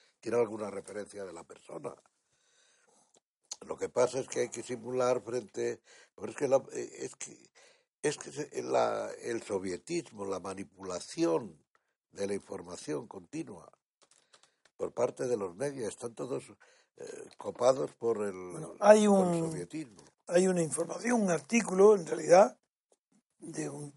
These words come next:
Speaker 2: señor que se llama Nicolás Alonso, desde Washington, publicado en El País, cuyo, con, en la página prin-, principal, ya en la página cuatro. Y el título es "El presidente", por Donald Trump,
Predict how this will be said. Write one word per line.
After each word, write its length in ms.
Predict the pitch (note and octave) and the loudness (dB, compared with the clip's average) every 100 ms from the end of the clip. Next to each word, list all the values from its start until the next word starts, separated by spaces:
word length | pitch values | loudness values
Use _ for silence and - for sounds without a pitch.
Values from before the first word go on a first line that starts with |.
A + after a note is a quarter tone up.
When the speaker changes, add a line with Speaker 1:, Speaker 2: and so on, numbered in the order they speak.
| _ | _
Speaker 2:
señor 480 | - D#3 D3 E3 F3+ | -10 -8 -2 2 2
que 120 | D3+ | 0
se 60 | C3+ | 2
llama 180 | E3 E3 | 2 2
Nicolás 520 | C#3 - D3 D3 - - | -2 -2 2 4 4 8
Alonso, 480 | E3 F#3+ E3+ G3 | 12 12 10 4
desde 280 | E3 C#3 C#3 | 4 0 -2
Washington, 840 | C3+ E3+ E3 D#3+ D3+ F#3 A3 A#3 - _ _ _ _ _ _ _ _ - | 6 6 6 0 -2 0 0 -4 -14 _ _ _ _ _ _ _ _ -6
publicado 580 | D3 D3+ D3 F#3+ F3+ F3+ | -4 -4 4 6 6 4
en 60 | |
El 160 | G3 F#3+ | 2 8
País, 460 | G3 G3+ G#3 - - _ _ _ | 10 10 6 -2 -10 _ _ _
cuyo, 420 | - D#3 D#3 D#3 - | -8 -2 2 2 0
con, 260 | - D#3 - | -2 -2 -4
en 200 | F#3 D3 | -10 -6
la 100 | C#3 | -6
página 960 | - - C#3+ C3 C3+ C3+ C3+ C3+ C3+ C3 | -6 -6 -4 -4 -8 -6 -6 -8 -12 -14
prin-, 280 | C3+ C#3 C3 _ - | -14 -14 -16 _ -20
principal, 640 | - - C#3 C3+ C4 B3 F#3+ | -18 -16 -4 4 6 4 0
ya 260 | E3 E3 A#2+ | -2 -2 -4
en 240 | G#2 D3 | -6 -12
la 60 | D3 | -14
página 380 | - - D3+ D#3+ | -16 -14 -12 -2
cuatro. 420 | D#4 G#3+ - - _ _ _ - _ _ _ _ _ _ _ _ _ - | 0 0 -6 -16 _ _ _ -20 _ _ _ _ _ _ _ _ _ 0
Y 100 | F#3+ | 2
el 120 | D#3 | 2
título 340 | A#3 G#3 G3+ G#3+ | 0 4 10 10
es 140 | G#3 - _ - | 8 0 _ 2
"El 220 | F3+ F3 | 2 4
presidente", 760 | F3+ D#3+ F#3 A3+ A#3 F3+ A3 | 4 4 8 8 8 8 6
por 240 | - D3+ - | 4 -6 0
Donald 300 | E3+ E3+ D#3 | 0 0 -2
Trump, 380 | E3 G3 G#3 | 0 0 -2